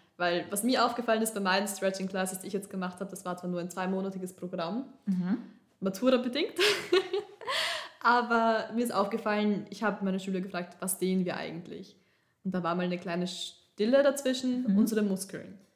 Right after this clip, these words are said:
Speaker 1: Ja, wir haben
Speaker 2: Hm.
Speaker 1: aber nicht nur Muskeln, wir haben auch Bänder, Sehnen.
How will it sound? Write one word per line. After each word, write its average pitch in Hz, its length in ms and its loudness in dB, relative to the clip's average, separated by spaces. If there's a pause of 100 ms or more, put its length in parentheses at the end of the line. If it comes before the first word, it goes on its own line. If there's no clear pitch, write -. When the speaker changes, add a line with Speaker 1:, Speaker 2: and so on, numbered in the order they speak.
(340)
Speaker 1:
Ja, 180 240 0 (100)
wir 196 180 -4
haben 220 140 8
Speaker 2:
Hm. 214 60 10
Speaker 1:
aber 220 160 8
nicht 254 260 4
nur 247 120 2
Muskeln, 247 440 0
wir 208 120 -2
haben 190 200 0
auch 180 200 -6 (760)
Bänder, 233 500 4
Sehnen. 220 720 -2